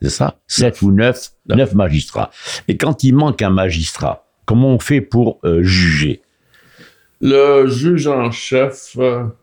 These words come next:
Speaker 2: a un vote prépondérant.
Speaker 1: D'accord. OK.
Speaker 2: Et puis, euh,
Speaker 1: Très
Speaker 2: c'est
Speaker 1: bien.
Speaker 2: un peu comme le Sénat,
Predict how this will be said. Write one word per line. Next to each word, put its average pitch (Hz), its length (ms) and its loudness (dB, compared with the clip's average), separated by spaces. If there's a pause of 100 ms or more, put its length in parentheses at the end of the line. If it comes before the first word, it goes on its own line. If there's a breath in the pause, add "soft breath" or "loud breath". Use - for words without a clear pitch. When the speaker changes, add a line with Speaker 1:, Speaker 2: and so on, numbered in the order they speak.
(100)
Speaker 2:
a 107 60 -4
un 107 160 0
vote 104 340 -6
prépondérant. 101 600 -6
Speaker 1:
D'accord. - 420 -8 (300)
OK. - 180 -6 (1120 soft breath)
Speaker 2:
Et 95 100 -4
puis, 98 340 -10
euh, 101 180 -6
Speaker 1:
Très 117 100 -4
Speaker 2:
c'est - 140 -8
Speaker 1:
bien. 110 120 -2
Speaker 2:
un 101 60 0
peu 117 160 -8
comme 101 280 -4
le 98 100 -8
Sénat, 104 580 -8